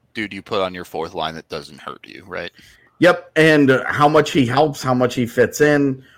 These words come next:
Speaker 2: all of that is, is kind of to be determined. How competitive is he? Does he bring it every shift? Does he play physically?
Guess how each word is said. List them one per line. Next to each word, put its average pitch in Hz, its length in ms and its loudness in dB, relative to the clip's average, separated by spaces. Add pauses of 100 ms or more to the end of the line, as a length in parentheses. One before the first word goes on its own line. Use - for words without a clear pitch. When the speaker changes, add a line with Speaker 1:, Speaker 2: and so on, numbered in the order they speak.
(160)
Speaker 2:
all 160 260 6
of 135 80 4
that 123 240 4
is, 110 320 -2
is 110 220 -4
kind 117 220 -2
of 98 100 -6
to 117 160 -2
be 107 120 -2
determined. 92 520 -6
How 104 160 -2
competitive 110 600 -2
is 110 200 -2
he? 110 320 0 (380)
Does 98 140 -4
he 117 80 2
bring 113 300 2
it 107 60 4
every 98 220 0
shift? 113 420 0
Does 95 140 -6
he 95 60 -6
play 104 320 2
physically? 107 640 2